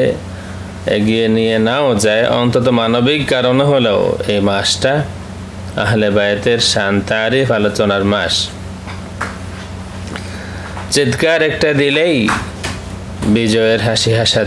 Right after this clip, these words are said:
যায় না। বাংলাদেশ এমন একটি দেশ,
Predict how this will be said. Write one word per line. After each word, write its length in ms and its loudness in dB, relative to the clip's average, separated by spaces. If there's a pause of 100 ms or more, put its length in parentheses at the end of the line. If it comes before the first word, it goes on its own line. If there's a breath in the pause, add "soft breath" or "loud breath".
যায় 280 2
না। 80 0 (1400)
বাংলাদেশ 560 2 (500)
এমন 240 4
একটি 160 0 (140)
দেশ, 180 2